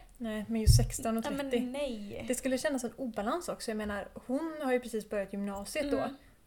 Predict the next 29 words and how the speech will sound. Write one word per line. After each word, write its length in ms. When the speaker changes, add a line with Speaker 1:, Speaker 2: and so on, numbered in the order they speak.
Speaker 1:
Och 120
han 260
är 60
färdig 260
med 100
allt 100
sånt 140
för 80
länge 180
sedan. 200
Han 180
är 40
ju 60
Speaker 2:
Ja. 240
Speaker 1:
typ 80
redo 220
för 100
barnstadiet. 760
Speaker 2:
Ja, 200
nej, 120
men 100
det 60
hade 120
inte 140
funkat. 680
Speaker 1:
Nej, 300
kanske 180
inte. 400
Men 480